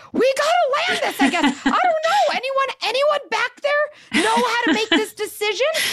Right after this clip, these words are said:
Speaker 1: You'd be like, "Forget the turbulence. I'm just scared that this dude is my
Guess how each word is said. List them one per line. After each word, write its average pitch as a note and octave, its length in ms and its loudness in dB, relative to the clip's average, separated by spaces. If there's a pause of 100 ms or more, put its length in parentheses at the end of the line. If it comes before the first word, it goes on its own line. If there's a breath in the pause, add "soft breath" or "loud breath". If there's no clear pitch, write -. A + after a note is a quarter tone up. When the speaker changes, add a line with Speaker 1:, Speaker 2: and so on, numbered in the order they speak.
(140)
Speaker 1:
You'd D#4 140 0
be F4+ 120 0
like, F4+ 200 0 (460)
"Forget F4+ 400 -2
the G4 180 -2
turbulence. F#4 720 0
I'm F#4 180 0
just G4+ 220 -6
scared F#4 340 0
that F4 120 -2
this F4+ 180 -6 (680)
dude A4+ 280 2
is G4+ 160 -2
my A4 180 0